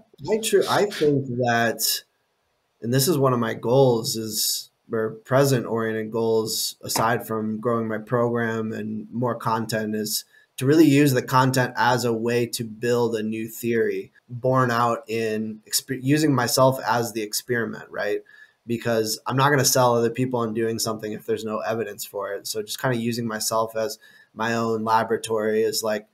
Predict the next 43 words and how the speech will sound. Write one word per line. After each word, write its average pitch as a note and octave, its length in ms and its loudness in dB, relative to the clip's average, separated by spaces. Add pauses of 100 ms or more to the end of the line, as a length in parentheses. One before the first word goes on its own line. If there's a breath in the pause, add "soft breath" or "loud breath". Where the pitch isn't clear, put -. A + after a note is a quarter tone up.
(840 soft breath)
you C3+ 140 2
know, C3 180 6
antidisciplinary. C3 880 2
I A#2+ 120 2
brought A#2+ 300 2
this A2+ 260 -2
word A2+ 380 2
from A2 540 -4
a G#2+ 40 -10
guy A2 340 -2
who A#2 140 -2
was A2+ 200 -4
using A2+ 280 -4
it A2 60 -2
in G#2+ 220 -2
application A2+ 560 -6
to G#2+ 120 -12
the F#2 120 -8
M G#2 120 -8
I G2+ 100 -8
T C3+ 260 -2
Media A#2+ 400 -2
Lab A2+ 380 0
and A2 100 -8
the G#2+ 60 -10
types A2+ 280 -8
of - 80 -18
people A#2 320 -8
that A2 160 -6
they A2 120 -4
attract A2 480 -4
and G#2 80 -10
everything. G#2+ 440 -10
And G#2+ 100 -14 (340 soft breath)
so C3 160 2
I B2+ 120 6
think C3+ 360 0 (340)
this B2+ 160 -4
guy, A#2+ 180 2
Joi A#2+ 280 2
Ito, A#2+ 560 0
right, A2+ 280 2
he C3 480 2